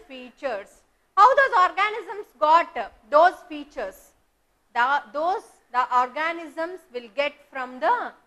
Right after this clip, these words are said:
parents. So the features what we will observe externally, those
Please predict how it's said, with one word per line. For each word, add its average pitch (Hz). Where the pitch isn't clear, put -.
parents. 226
So 415
the 415
features 392
what 285
we 466
will 370
observe 254
externally, 277
those 370